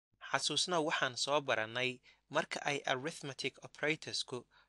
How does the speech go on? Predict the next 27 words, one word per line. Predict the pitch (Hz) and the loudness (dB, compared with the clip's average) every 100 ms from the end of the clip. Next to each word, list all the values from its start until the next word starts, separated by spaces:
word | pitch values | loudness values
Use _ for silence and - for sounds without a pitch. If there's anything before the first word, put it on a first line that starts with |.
| - | -4
hawl | 131 151 170 | 4 4 4
ku | - | -2
fuliyaan | 160 - 123 123 135 120 104 107 _ _ - | -10 -6 -4 0 2 2 -2 -12 _ _ -6
hal, | - 151 160 156 _ _ _ _ | 6 6 6 -4 _ _ _ _
labo | 127 123 143 151 - | 2 4 4 0 -4
ama | 135 131 123 | -6 -4 -2
saddex | - 170 139 131 - | 0 0 2 -2 -2
operand | 117 - 120 113 113 123 - - - - | -10 -8 -4 -2 -2 -6 -16 -20 -14 -2
in | 160 - | -2 0
ay | 139 | 0
soo | 123 - 151 | 0 2 2
celiyaan | - 135 131 143 127 107 | 4 4 4 2 2 0
value | 101 151 139 123 110 - _ _ - | 4 6 6 0 -6 -10 _ _ -2
lambar | 127 139 120 104 - | 4 4 4 -2 -2
ah. | - - _ _ _ _ _ _ _ _ _ _ - | -8 -8 _ _ _ _ _ _ _ _ _ _ -6
Tusaale | 131 143 127 127 | 2 6 10 10
ahaan, | 127 139 147 151 139 _ _ _ _ | 8 4 4 4 -8 _ _ _ _
marka | 139 196 - | 2 4 4
operatorkan | - - - 160 170 135 - 123 | 0 0 2 2 2 -4 -4 -4
wax | 117 - | -4 -4
isku | - - - | 0 0 0
dara, | 123 110 107 _ _ _ - | -2 -4 -4 _ _ _ -4
uu | 135 131 | -2 0
isku | - - 170 | -2 0 2
daro | 143 127 | 4 2
labadan | 120 123 147 139 117 | 2 4 4 2 0
operand | 117 - - 113 117 120 | -6 -10 -6 -2 -2 -4